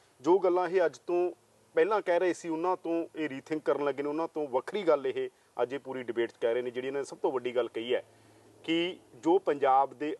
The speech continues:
ਅੰਦਰ ਚਾਹੇ ਉਹ ਖਾਲਿਸਤਾਨੀ ਧਿਰਾਂ ਨੇ ਚਾਹੇ ਲੈਫਟ ਆ, ਉਹਦੇ ਨਿਘਾਰ ਦੇ ਕਾਰਨ ਇਹਨਾਂ ਨੇ ਦੱਸਿਆ। ਔਰ ਇਹਨਾਂ ਦਾ ਕਹਿਣਾ ਕਿ ਇਹ ਰਾਹ ਜਿਹੜਾ, ਜਿਹੜੇ ਦੋ ਹੀ ਰਾਹ ਸੋਚੇ ਜਾਂਦੇ ਨੇ, ਇੱਕ ਰਾਹ ਵੋਟਾਂ ਦੇ ਜ਼ਰੀਏ ਜਿਹੜੀ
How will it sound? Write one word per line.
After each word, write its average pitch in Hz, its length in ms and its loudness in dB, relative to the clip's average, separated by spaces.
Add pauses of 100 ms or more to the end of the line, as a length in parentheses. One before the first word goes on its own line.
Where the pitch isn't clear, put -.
(120)
ਅੰਦਰ 135 380 2 (760)
ਚਾਹੇ 139 140 -4
ਉਹ 139 200 2
ਖਾਲਿਸਤਾਨੀ 131 520 -4
ਧਿਰਾਂ 139 280 0
ਨੇ 135 100 -4
ਚਾਹੇ 131 240 -4
ਲੈਫਟ 117 400 -2
ਆ, 131 140 0 (720)
ਉਹਦੇ 170 380 0
ਨਿਘਾਰ 151 440 4
ਦੇ 131 140 -2
ਕਾਰਨ 135 460 2 (140)
ਇਹਨਾਂ 139 200 -4
ਨੇ 147 80 -2
ਦੱਸਿਆ। 135 340 0
ਔਰ 190 120 4
ਇਹਨਾਂ 202 200 0
ਦਾ 208 80 2
ਕਹਿਣਾ 196 280 0
ਕਿ - 120 -10
ਇਹ 226 240 2
ਰਾਹ 180 180 6
ਜਿਹੜਾ, 131 240 0
ਜਿਹੜੇ 151 120 -2
ਦੋ 165 220 4
ਹੀ 208 60 0
ਰਾਹ 202 120 6
ਸੋਚੇ 143 300 -6
ਜਾਂਦੇ 107 260 -6
ਨੇ, 123 80 -4
ਇੱਕ - 120 -4
ਰਾਹ 151 260 4 (200)
ਵੋਟਾਂ 139 260 -2
ਦੇ 156 100 0
ਜ਼ਰੀਏ 147 280 -2
ਜਿਹੜੀ 147 260 -10